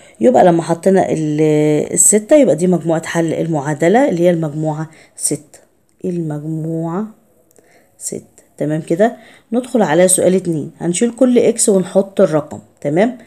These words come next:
هنشيل الإكس ونحط تلاتة، يبقى تلاتة في تلاتة ناقص اتنين بيساوي تسعتاشر. التلاتة في تلاتة بتسعة، تسعة ناقص منها اتنين هيساوي تسعتاشر.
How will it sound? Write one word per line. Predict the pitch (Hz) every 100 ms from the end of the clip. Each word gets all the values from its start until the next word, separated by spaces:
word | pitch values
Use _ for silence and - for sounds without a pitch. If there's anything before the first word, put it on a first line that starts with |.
| - - -
هنشيل | - 185 208 254
الإكس | - 214 -
ونحط | 202 - 208
تلاتة، | 202 190 165 143 - -
يبقى | 165 165 -
تلاتة | 170 165 165 135 - - _ _ _ _ _ _ -
في | 185 170 143
تلاتة | - 156 180 208 285 302 -
ناقص | 160 - 156 -
اتنين | 151 175 190 247 294 - - - - -
بيساوي | 180 175 180 196
تسعتاشر. | 185 170 147 151 - - - - _ _ _ _ _ -
التلاتة | 214 - 214 233 254
في | -
تلاتة | 165 170 175 190 180
بتسعة، | 170 170 160 - 123 - _ _ _
تسعة | - 214 196 143 151
ناقص | 160 - - - -
منها | 170 175 170
اتنين | 170 175 180 202 214 208
هيساوي | 170 170 - 180
تسعتاشر. | 180 175 160 151 - -